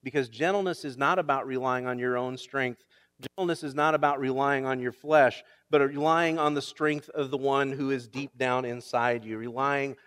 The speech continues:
on the one who is foundational to who you are. It's about relying on Jesus. And so when you're mending that which is broken, when you're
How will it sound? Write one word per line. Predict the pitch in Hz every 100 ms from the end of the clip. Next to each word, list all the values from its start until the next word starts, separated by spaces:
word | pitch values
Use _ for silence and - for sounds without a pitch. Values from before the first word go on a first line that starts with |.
| _
on | - 139
the | 131
one | 127 143 135
who | 131
is | 123
foundational | - 123 120 113 - 135 156 - 135 110 98
to | 107 113
who | 131
you | 127 139
are. | 151 123
It's | -
about | 143 143
relying | 156 139 139 151 147 143 - _ -
on | 147 147
Jesus. | 123 160 190 123 95 - - _ _ _ _ _
And | 165 175
so | 226 220
when | 208
you're | 202 196
mending | 190 214 240 220 202 185
that | 190 208
which | 196 190
is | 185
broken, | 139 170 220 233 190 165
when | 180
you're | 180 180